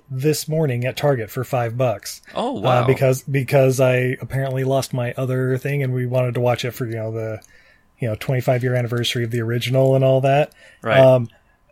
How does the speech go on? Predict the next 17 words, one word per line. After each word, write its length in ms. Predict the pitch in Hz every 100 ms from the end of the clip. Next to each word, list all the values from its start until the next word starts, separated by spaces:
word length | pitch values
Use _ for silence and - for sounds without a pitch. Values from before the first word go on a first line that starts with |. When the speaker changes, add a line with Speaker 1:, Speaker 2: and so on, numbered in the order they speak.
| -
Speaker 1:
Lo-, 200 | 165 185
Lost 240 | 160 170
World, 140 | 180 165
I, 180 | 156 139
I 40 |
think 180 | 135 190
I 40 |
actually 200 | 156 156
just 120 | 127
mentioned 220 | 127 123 131
this 140 | 120
on 140 | 120
another 280 | 117 117 113
episode 460 | 117 117 120 123 113
last 320 | 113 104 -
week 260 | 135 120 -
too. 300 | - 135 120